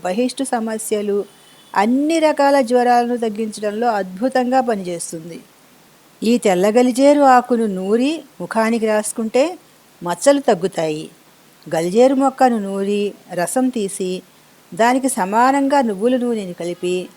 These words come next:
నూనె మిగిలేదాకా సన్నని సెగను కాచి వాతము నొప్పులు ఉన్న చోట కీళ్ల నొప్పులకు మర్దనా చేస్తే సులువుగా ఆ నొప్పులన్నీ తగ్గుతాయి.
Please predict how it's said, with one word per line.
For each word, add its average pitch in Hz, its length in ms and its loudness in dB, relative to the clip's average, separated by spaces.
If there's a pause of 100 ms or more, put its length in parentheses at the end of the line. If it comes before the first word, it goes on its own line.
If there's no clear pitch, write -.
(460)
నూనె 277 300 4
మిగిలేదాకా 262 720 4
సన్నని 247 520 -2
సెగను 208 360 -2
కాచి 180 680 -4 (540)
వాతము 220 400 2
నొప్పులు 277 360 0
ఉన్న 240 220 2 (100)
చోట 214 200 0
కీళ్ల 220 440 2
నొప్పులకు 233 540 -2
మర్దనా 196 560 -6
చేస్తే 254 460 -4 (420)
సులువుగా 285 540 4
ఆ 247 300 4
నొప్పులన్నీ 254 520 0
తగ్గుతాయి. 170 600 -4